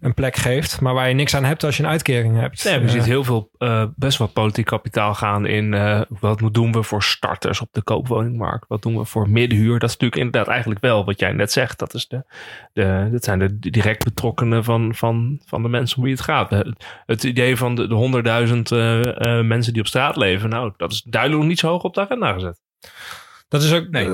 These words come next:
Speaker 1: ik,
Speaker 2: Nee.
Speaker 1: ik, ik citeer ook politicologisch onderzoek van een, eh, collega aan de uva, van Wouter Schakel. En hij heeft onderzoek gedaan naar in hoeverre,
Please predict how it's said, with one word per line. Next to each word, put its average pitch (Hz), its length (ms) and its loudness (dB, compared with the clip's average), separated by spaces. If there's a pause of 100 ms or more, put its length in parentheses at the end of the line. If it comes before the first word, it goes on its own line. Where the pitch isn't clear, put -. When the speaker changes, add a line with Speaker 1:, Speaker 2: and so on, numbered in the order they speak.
Speaker 1:
ik, - 160 -6
Speaker 2:
Nee. 180 240 2
Speaker 1:
ik, - 100 -6
ik 151 200 -6
citeer 165 400 0
ook 160 140 -4
politicologisch 147 720 0
onderzoek 156 380 2
van 139 220 4
een, 135 220 4
eh, 135 140 2
collega 143 400 2
aan 147 80 4
de 147 80 4
uva, 160 280 2
van 135 180 2
Wouter 135 280 2
Schakel. 156 540 0
En 147 120 0
hij 131 180 2
heeft 139 160 0
onderzoek 147 280 0
gedaan 139 280 0
naar 139 120 0
in 139 80 2
hoeverre, 139 580 0